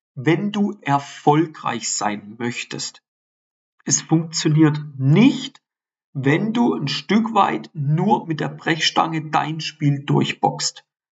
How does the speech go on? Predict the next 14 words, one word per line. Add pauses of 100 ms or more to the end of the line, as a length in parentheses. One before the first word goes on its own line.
(160)
Ja? (540)
Und
ja,
hab's
angetönt,
ich
gebe
da
jetzt
mal
ein
paar
allgemeine
Tipps,